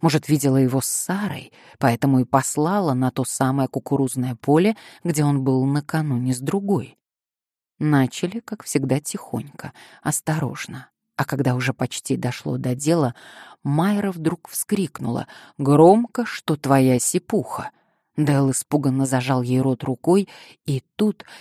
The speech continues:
ему почудился за спиной совсем другой звук. Он выпустил Майру и торопливо застегнул штаны. Вокруг царило безмолвие.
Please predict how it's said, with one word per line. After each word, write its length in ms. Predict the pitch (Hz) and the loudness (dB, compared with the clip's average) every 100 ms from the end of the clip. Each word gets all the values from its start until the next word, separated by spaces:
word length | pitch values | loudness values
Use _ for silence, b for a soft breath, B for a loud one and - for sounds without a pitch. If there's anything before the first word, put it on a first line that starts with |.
| B | B
ему 320 | 143 151 202 | -2 0 -2
почудился 800 | - 151 - - 185 151 147 139 | -4 -10 -8 -6 -6 -6 -6 -6
за 120 | 131 | -6
спиной 460 | - - 139 165 196 | -10 -6 -6 -4 -8
совсем 600 | - 165 - - 175 170 | -8 -10 -8 -10 -8 -4
другой 420 | 143 147 139 131 | 0 0 0 -2
звук. 600 | 127 139 120 - _ - _ _ _ _ _ _ - | -2 -4 -6 -8 _ -20 _ _ _ _ _ _ 6
Он 320 | 165 143 143 | 6 6 0
выпустил 720 | 127 165 147 127 - - 127 | 2 0 0 -8 -10 -10 -6
Майру 560 | 127 131 127 131 165 B B B - | 0 2 4 4 2 B B B -2
и 60 | |
торопливо 680 | 214 170 160 - 131 127 156 | 0 0 -4 -2 -2 2 0
застегнул 580 | 170 - - 147 123 143 | 0 -6 -6 -4 -6 -8
штаны. 580 | - - 147 127 110 _ _ _ _ | -12 -4 -4 -2 -8 _ _ _ _
Вокруг 720 | 110 - - - 139 - - b b b | -10 -10 -10 -6 -6 -6 -18 b b b
царило 480 | - 143 135 131 139 | -4 0 0 0 0
безмолвие. 920 | 139 143 151 160 127 147 - - | 0 0 0 -2 -2 -4 -10 -14